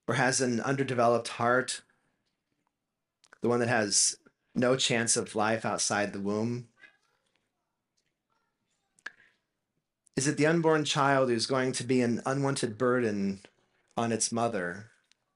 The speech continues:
or on its father? Is it by chance the, the mother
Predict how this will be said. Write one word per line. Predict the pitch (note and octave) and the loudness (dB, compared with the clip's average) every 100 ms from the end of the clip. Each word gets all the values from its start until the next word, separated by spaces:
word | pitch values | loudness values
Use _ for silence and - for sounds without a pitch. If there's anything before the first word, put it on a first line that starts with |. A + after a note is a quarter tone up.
| _ _ _ | _ _ _
or | - A2 | -2 -2
on | G#2+ | -2
its | G2 | -4
father? | - G#2+ G#2+ F#2+ G#2+ A2+ _ _ _ _ _ _ _ _ _ _ _ _ _ _ _ _ _ _ _ _ _ _ _ - - | -2 -2 -2 -4 -6 -10 _ _ _ _ _ _ _ _ _ _ _ _ _ _ _ _ _ _ _ _ _ _ _ -20 -2
Is | D3+ | 2
it | F3 | 4
by | D#3 | 4
chance | D3 E3+ D3 C#3+ | 4 2 0 2
the, | C3+ B2+ | 4 4
the | B2 | 2
mother | B2+ C3+ D3 C#3+ C3+ A#2+ A2 | 0 0 2 4 4 2 -4